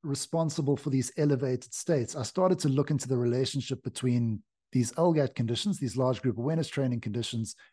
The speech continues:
and dopamine elevation. And what I found was psychological stress,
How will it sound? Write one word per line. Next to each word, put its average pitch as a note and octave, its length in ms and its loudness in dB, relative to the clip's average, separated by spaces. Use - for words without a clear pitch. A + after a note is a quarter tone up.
and A#2 180 2
dopamine A#2+ 480 2
elevation. G#2 540 -4
And A2 80 0
what D#3+ 140 4
I E3+ 80 4
found B2+ 460 2
was A#2 320 0
psychological F3+ 680 4
stress, - 580 2